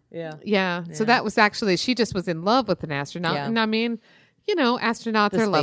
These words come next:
Speaker 2: lovely.
Speaker 1: craze.
Speaker 2: Yeah.
Speaker 1: Yeah.
Speaker 2: Exactly.
Speaker 1: It's like those women who somehow, mm, I, I guess maybe they have pen pal programs in prison
Speaker 2: Yeah.
Speaker 1: and they befriend the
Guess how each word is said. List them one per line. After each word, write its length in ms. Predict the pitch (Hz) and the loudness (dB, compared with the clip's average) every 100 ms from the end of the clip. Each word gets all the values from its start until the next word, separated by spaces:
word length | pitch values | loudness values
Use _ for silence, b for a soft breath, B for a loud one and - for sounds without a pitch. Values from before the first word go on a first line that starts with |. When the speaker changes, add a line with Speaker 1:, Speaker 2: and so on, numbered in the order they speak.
| 139 | 0
Speaker 2:
lovely. 140 | 156 | -2
Speaker 1:
craze. 380 | 151 135 139 196 | 0 0 -2 -4
Speaker 2:
Yeah. 280 | 185 185 180 | -4 -4 -4
Speaker 1:
Yeah. 320 | 180 180 165 160 | -2 -2 -2 -6
Speaker 2:
Exactly. 680 | - 196 - 175 175 160 175 170 _ _ b b - | -8 -8 -4 -4 -4 -8 -8 -10 _ _ b b -8
Speaker 1:
It's 140 | 220 | 0
like 180 | 254 247 | 0 0
those 200 | 240 156 | -2 -2
women 460 | 156 165 160 165 151 | -4 -2 -2 -2 -2
who 360 | 160 156 147 b b b | 0 0 -2 b b b
somehow, 760 | - 185 190 185 170 160 165 - _ _ 156 | -4 -2 -2 0 2 2 -2 -6 _ _ -16
mm, 140 | 151 - _ | -16 -18 _
I, 220 | - 131 131 | -12 -10 -8
I 40 | |
guess 180 | 135 135 | -8 -10
maybe 320 | - 156 147 185 | -8 -8 -6 -6
they 120 | 151 | -6
have 180 | 139 139 | -6 -6
pen 220 | - 147 | -6 -4
pal 200 | 180 190 | -4 -6
programs 500 | 185 202 202 208 214 | -4 -4 -2 -2 -2
in 100 | 185 | -6
prison 520 | 170 190 190 214 214 220 | -4 -4 -2 -4 -2 0
Speaker 2:
Yeah. 160 | 165 | 0
Speaker 1:
and 80 | 151 | 2
they 160 | 165 160 | 2 0
befriend 720 | 151 151 - 165 170 170 156 | -2 -6 -2 -2 0 -4 -2
the 280 | 151 143 | 0 0